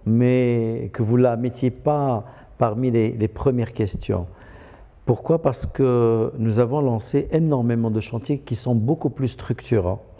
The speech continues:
que l'unique question de la politique linguistique. Nous avons lancé, à titre d'exemple, au niveau de, du secteur de l'éducation nationale,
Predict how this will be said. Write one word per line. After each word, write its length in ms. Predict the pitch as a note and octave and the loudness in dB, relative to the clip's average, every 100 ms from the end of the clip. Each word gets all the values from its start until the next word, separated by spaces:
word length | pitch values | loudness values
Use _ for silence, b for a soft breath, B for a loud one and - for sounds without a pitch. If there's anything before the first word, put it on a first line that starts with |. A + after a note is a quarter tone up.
| B B B B | B B B B
que 420 | - C3 C3+ C#3 B B B - | 2 4 2 -2 B B B -4
l'unique 400 | A2 C3+ C#3+ C#3 | 2 2 2 0
question 420 | C3 A2+ - C3 | -2 -2 -2 -2
de 100 | B2+ | 2
la 120 | A2 G#2+ | 0 -2
politique 380 | A2 G2+ G#2 | -4 -6 -4
linguistique. 760 | G#2 G2 F2+ F2 - E2 - - - | -2 -2 -2 -6 -8 -10 -10 -18 -4
Nous 240 | G#2+ G#2 G2+ | 0 2 2
avons 360 | G2+ A#2+ B2+ | 2 2 2
lancé, 720 | A2 G2+ G2 - A#2 A2+ G#2+ B B B B | 0 -2 -2 -2 0 0 -4 B B B B
à 100 | G#2+ | -4
titre 220 | G2+ G#2+ | -2 -2
d'exemple, 480 | F#2 G2 G2+ C#3+ - | 0 0 0 -2 -2
au 40 | G#2+ | -2
niveau 320 | G#2+ G2+ G#2+ | -2 0 -2
de, 320 | G2 G2 F#2 G2 - | 0 0 -2 -4 -6
du 140 | G2+ | -8
secteur 400 | F#2 A2+ - B2+ | -4 -6 -2 0
de 80 | G#2+ | 0
l'éducation 440 | G#2 G2+ - - G#2 | -2 -2 -4 -2 -2
nationale, 480 | F#2+ - A2+ D3 | -2 -2 0 0